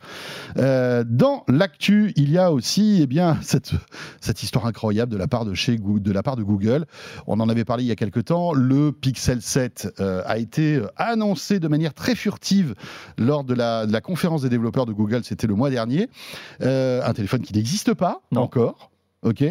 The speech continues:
Speaker 2: En
Speaker 1: Sauf,
Speaker 2: théorie.
Speaker 1: sauf
Speaker 2: Sauf
Speaker 1: pour un client.
Speaker 2: Sauf pour un gars.
Speaker 1: Sauf
Speaker 2: Qui
Speaker 1: pour
Speaker 2: a
Speaker 1: un gars.
Speaker 2: reçu par erreur ce Pixel sept Pro. Alors,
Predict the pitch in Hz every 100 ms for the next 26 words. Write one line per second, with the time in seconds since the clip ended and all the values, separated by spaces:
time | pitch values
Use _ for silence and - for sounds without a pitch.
0 | 285 - - 151 127 - 302 240 196 -
1 | - - - - 277 330 - - 156 -
2 | - 254 262 262 - 208 156 - 202 -
3 | 151 151 117 - _ _ - - - 240
4 | 180 202 220 175 175 214 - 208 240 302
5 | _ _ _ _ - 214 170 165 143 165
6 | 226 - - - 156 180 - - - _
7 | _ _ - - 185 - 220 214 151 -
8 | 196 - - 143 190 302 - 131 131